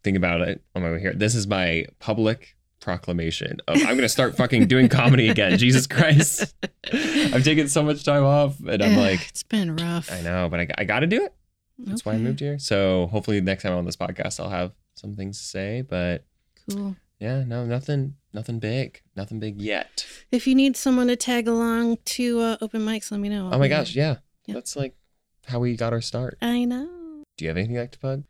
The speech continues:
Speaker 2: Um, yeah, if you're listening, I would like you to keep listening, please.
Speaker 1: Yes.
Speaker 2: Uh,
Speaker 1: Oh.
Speaker 2: yeah?
Speaker 1: Oh, wait, I'm interrupting you.
Speaker 2: No,
Speaker 1: Continue.
Speaker 2: you're, you're, you're not. I have got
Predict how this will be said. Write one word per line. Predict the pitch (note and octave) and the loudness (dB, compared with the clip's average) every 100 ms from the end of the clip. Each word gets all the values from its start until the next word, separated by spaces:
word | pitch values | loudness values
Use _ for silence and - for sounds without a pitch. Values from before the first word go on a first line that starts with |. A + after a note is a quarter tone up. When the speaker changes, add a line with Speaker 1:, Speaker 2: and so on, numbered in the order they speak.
| _ _ _ _ _ - | _ _ _ _ _ -12
Speaker 2:
Um, | G3+ G3 G3 F#3+ G3+ _ - - _ | -8 -6 -8 -10 -12 _ -20 -20 _
yeah, | A3+ A#3+ A#3+ G#3+ F#3+ | -8 -6 -6 -8 -10
if | - | -12
you're | G#3 G3+ | -8 -6
listening, | G3 - B3+ B3+ C4 C4+ C4+ G3 | -6 -4 -2 0 0 0 -2 -4
I | F#3+ | -6
would | F#3+ F#3 | -8 -10
like | F3+ F#3 F#3+ | -10 -10 -8
you | F3+ | -6
to | F3+ | -8
keep | - F3+ | -12 -12
listening, | F#3 F#3+ - G#3+ A3 G#3+ | -10 -8 -6 -4 -4 -6
please. | A3 A3+ A3+ A3+ A3 | -8 -6 -6 -6 -8
Speaker 1:
Yes. | - - - - - - D3+ - - - | -10 -10 -12 -8 -8 -8 -12 -18 -12 -6
Speaker 2:
Uh, | G3 F#3 F#3+ A3 A3+ C4+ - _ | -4 -4 -6 -10 -12 -16 -18 _
Speaker 1:
Oh. | G#3 A3 A2 - - | -2 0 0 -4 -4
Speaker 2:
yeah? | G3+ F#3+ G3+ C#4+ - | -2 0 0 -2 0
Speaker 1:
Oh, | C3+ | 2
wait, | B2 F#2+ | 4 4
I'm | A2 | 2
interrupting | G#2 G#2 G2 F2+ | 2 2 2 0
you. | C#2+ | 2
Speaker 2:
No, | G#3+ A3+ | 4 4
Speaker 1:
Continue. | - A3 G#3+ | 4 2 2
Speaker 2:
you're, | G#3 | 0
you're, | G3+ | -2
you're | G#3 G3+ | -2 -2
not. | F#3 E3 | -4 -6
I | F3+ | -6
have | F3+ | -8
got | F3 | -8